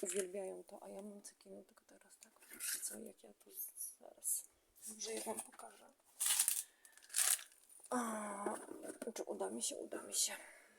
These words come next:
Cekinów to ja mam, słuchajcie, mnóstwo i mam jeszcze na półce posegregowane, ale tak z grubsza to takich, o, zobaczcie, tego jest. Właśnie takie jajeczko używałam do kartki. I to jest z Pepką, więc jak jest sezon, to z Pepką warto też.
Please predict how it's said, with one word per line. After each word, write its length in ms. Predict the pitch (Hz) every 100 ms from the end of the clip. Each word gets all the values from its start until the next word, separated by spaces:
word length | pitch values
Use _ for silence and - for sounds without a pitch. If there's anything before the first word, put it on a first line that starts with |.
| - _ - - - - -
Cekinów 480 | - - 233 226 214
to 120 | -
ja 140 | 208 208
mam, 200 | 196 -
słuchajcie, 500 | - - 196 - 190
mnóstwo 520 | 185 196 - - 247
i 120 | -
mam 160 | 220 214
jeszcze 220 | 196 220
na 120 | 208
półce 280 | - 226 - -
posegregowane, 840 | - 214 196 202 196 233 233 214 -
ale 160 | 196
tak 200 | - -
z 60 | 370
grubsza 400 | - 220 - 208
to 120 | -
takich, 300 | - - - -
o, 100 | - - - -
zobaczcie, 400 | - 98 95 - -
tego 200 | - -
jest. 360 | 98 - - - - - - - -
Właśnie 240 | - - 214
takie 320 | 214 220 208
jajeczko 400 | 208 202 - -
używałam 380 | - 190 185 185
do 80 | 185
kartki. 520 | - 165 - - - - - - - -
I 60 |
to 180 | - 233
jest 180 | 202 -
z 60 |
Pepką, 420 | - 175 165 - - 190
więc 260 | 196 196
jak 160 | 196 -
jest 180 | 196 -
sezon, 360 | - 220 214
to 100 | 202
z 120 | - -
Pepką 300 | 190 - 185
warto 440 | 190 - - -
też. 500 | - 180 190 - -